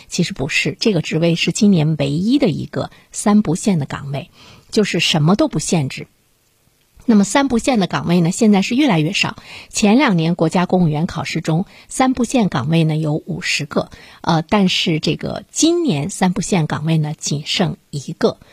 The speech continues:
它也说明了，就是竞争力比较弱的，呃，这些人想去呢，呃，拥有呢这样的一个这个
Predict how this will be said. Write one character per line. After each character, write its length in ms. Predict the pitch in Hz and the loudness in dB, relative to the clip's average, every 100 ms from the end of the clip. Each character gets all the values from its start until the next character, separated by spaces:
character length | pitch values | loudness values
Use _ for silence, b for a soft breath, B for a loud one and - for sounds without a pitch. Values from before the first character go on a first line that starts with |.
| b | b
它 180 | - 196 | -4 -2
也 160 | 185 - | -2 -4
说 220 | - 185 | 0 2
明 240 | 165 160 | 2 0
了， 100 | 165 | -2
就 80 | 185 | -2
是 240 | 175 151 - B B | -4 -4 -6 B B
竞 240 | - 339 277 | 0 2 2
争 180 | 269 269 | 2 2
力 140 | 190 | 2
比 120 | 180 | 0
较 200 | 190 147 | 0 0
弱 300 | 156 269 226 | 2 4 4
的， 220 | - 87 - | 2 -4 -2
呃， 180 | 165 151 | -2 0
这 160 | 208 | -2
些 180 | 180 170 | 0 0
人 300 | 165 143 156 _ | 0 -2 -4 _
想 240 | - 151 | -4 -4
去 180 | - 175 | 0 0
呢， 200 | 151 143 - | 0 -4 -4
呃， 140 | 165 | -2
拥 220 | 202 226 | 2 4
有 160 | 220 135 | 2 -2
呢 140 | 170 | -8
这 140 | - 160 | -4 -2
样 80 | 147 | -2
的 80 | |
一 80 | 147 | -6
个 280 | - 165 151 | -8 -8 -8
这 140 | - 170 | -8 -8
个 280 | - 202 | -8 -12